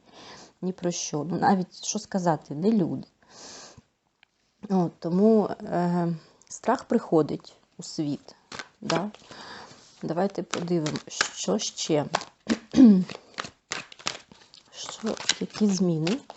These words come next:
несе війна в світі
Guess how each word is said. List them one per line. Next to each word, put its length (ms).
несе 420
війна 520
в 60
світі 560